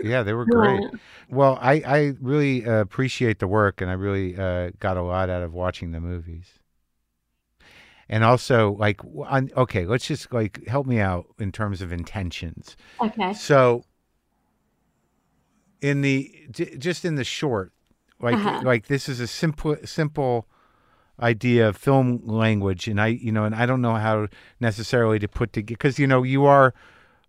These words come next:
Speaker 1: uh, I think, a poetic filmmaker. You know, there's a, a, a lyrical element to it, and there's a emotional flow to it, and it, it do-, it does operate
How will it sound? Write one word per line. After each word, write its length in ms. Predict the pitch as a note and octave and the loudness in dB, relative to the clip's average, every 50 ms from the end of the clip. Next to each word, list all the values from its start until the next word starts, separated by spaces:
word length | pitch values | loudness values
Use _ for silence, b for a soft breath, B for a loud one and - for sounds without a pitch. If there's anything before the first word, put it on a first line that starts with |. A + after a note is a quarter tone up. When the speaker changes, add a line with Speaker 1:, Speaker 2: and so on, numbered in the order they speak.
| _ | _
Speaker 1:
uh, 400 | - G#2+ G#2 G#2 G2+ G2+ G2+ G2 G2 - _ _ _ _ _ _ | -4 -2 0 0 0 0 -2 -4 -6 -10 _ _ _ _ _ _
I 100 | - G#2+ | -6 -4
think, 240 | G#2 - B2 A2 - | -2 -2 -4 -2 -2
a 60 | G#2+ | -4
poetic 640 | - - - G#2+ G#2 G#2 G#2 G#2 G#2 G2+ F2+ - - - - _ _ _ _ - | -4 -2 -2 0 2 2 2 2 2 0 -2 -4 -8 -18 -20 _ _ _ _ -20
filmmaker. 840 | _ _ - B2 A#2 A2 G2+ F2+ F2 E2 D#2+ - F2 F2+ - F#2+ G2 | _ _ -2 0 0 0 0 -2 -4 -6 -6 -8 -10 -10 -10 -10 -6
You 80 | G2+ G2+ | -2 -2
know, 60 | G2 | -2
there's 220 | F#2 G2+ G2 - - | 0 -2 -4 -4 -4
a, 60 | G2 | -6
a, 440 | F#2+ F#2 F#2+ G2 G2 G2 - - F#2+ | -6 -6 -6 -6 -6 -6 -6 -6 -6
a 20 | |
lyrical 640 | F#2+ F#2 F#2+ G2+ G#2+ A2 A2 G#2+ G2 - G2+ G2 G2 | -6 -4 -2 0 0 2 2 0 0 -2 -4 -4 -2
element 420 | F#2 F#2+ G2+ G#2 G2+ G2 F#2 E2 | -2 -2 -2 0 0 -2 -2 -4
to 160 | - - G2+ F#2+ | -4 -4 -2 -2
it, 120 | F#2 F2+ | -2 -4
and 160 | F2+ F#2+ F#2 F#2 | -4 -4 -4 -4
there's 220 | F#2 F#2 F2 F#2 | -4 -4 -4 -4
a 120 | F#2 E2+ b b b b b b | -6 -6 b b b b b b
emotional 500 | G2 G2 G2+ G#2+ A2 G#2+ - - G#2+ G2 | -4 0 2 2 2 2 0 -2 -2 -2
flow 360 | F2 - - G#2 G#2+ G2+ G2+ G2+ | -4 -4 -2 0 2 2 2 0
to 220 | - - G#2+ F#2+ | -2 -4 -2 -2
it, 140 | F#2 F#2 F2 - | -2 -2 -4 -4
and 160 | G2 F#2+ F#2+ | -4 -4 -4
it, 120 | F#2+ F#2 - - | -4 -6 -8 -10
it 180 | A2+ G#2+ G#2 G2 | -10 -8 -6 -2
do-, 180 | B2+ A#2+ B2 - | -2 -2 -2 -4
it 100 | B2 G2+ | -4 0
does 220 | C3+ C3+ B2 A2 | 2 2 2 2
operate 600 | A#2 A2 A2 - - A#2 G#2 G2 G2 F#2+ - - | 2 2 0 0 2 2 2 2 2 0 -4 -8